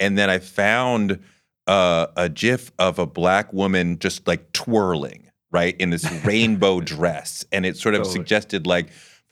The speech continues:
Speaker 1: freedom and care, you know, like, carefree and, like, joy. And I'm like, "Yes," like, nobody would think to put those two things together. And that's, like, what gives it more pa-, like, one plus one is three.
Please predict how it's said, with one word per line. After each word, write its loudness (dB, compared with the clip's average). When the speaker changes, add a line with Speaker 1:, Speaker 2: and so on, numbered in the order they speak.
Speaker 1:
freedom 2
and -2
care, 2
you 0
know, 4
like, 0
carefree 0
and, 2
like, 0
joy. 2
And -4
I'm -2
like, 0
"Yes," 0
like, 2
nobody 2
would 0
think -2
to 0
put -2
those 2
two 0
things -2
together. 0
And 0
that's, -2
like, 4
what 0
gives 0
it 0
more 4
pa-, -2
like, 2
one 0
plus 0
one 2
is -2
three. -2